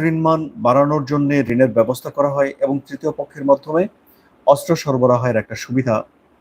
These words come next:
দেয়া শুরু হয়। ইটালির কথাটা আমি আপনাদের একটা বললামই, যে বইয়ে এই তথ্য আছে সে বইয়ের নাম অনেকটা আমি আপনাদেরকে বললাম। এখন পরবর্তীতে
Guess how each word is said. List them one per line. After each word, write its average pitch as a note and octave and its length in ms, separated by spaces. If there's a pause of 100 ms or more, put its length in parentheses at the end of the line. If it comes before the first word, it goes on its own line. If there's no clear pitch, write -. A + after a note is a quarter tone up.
(120)
দেয়া G#2 220
শুরু G2+ 240
হয়। - 240 (1080)
ইটালির F3+ 400
কথাটা D3+ 320
আমি B2+ 240
আপনাদের A2+ 300
একটা - 180
বললামই, G#2+ 500 (200)
যে C3 140
বইয়ে C#3 300
এই C#3 160
তথ্য B2+ 180 (100)
আছে B2+ 180
সে - 160
বইয়ের G2+ 200
নাম G2 200
অনেকটা F#2 380 (100)
আমি G#2 160
আপনাদেরকে G2+ 400
বললাম। B2 320 (1900)
এখন E3 340 (3250)
পরবর্তীতে G3 540